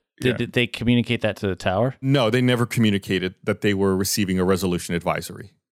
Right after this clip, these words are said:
Speaker 2: As far as I know, I
Speaker 1: Mm-hmm.
Speaker 2: should say, I don't believe they ever communicated that they had received a resolution advisory. They were just listening to air traffic control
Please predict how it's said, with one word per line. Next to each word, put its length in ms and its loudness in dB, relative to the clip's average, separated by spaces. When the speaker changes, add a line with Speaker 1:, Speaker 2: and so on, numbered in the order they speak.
Speaker 2:
As 100 2
far 200 2
as 80 0
I 80 2
know, 160 2
I 80 4
Speaker 1:
Mm-hmm. 80 0
Speaker 2:
should 100 0
say, 260 -2
I 140 2
don't 280 -2
believe 240 -2
they 100 0
ever 120 0
communicated 640 -8
that 140 -4
they 100 -2
had 120 -2
received 260 -6
a 60 -6
resolution 460 -4
advisory. 420 -6
They 120 2
were 120 2
just 180 0
listening 240 -4
to 100 -8
air 120 0
traffic 300 -4
control 360 -2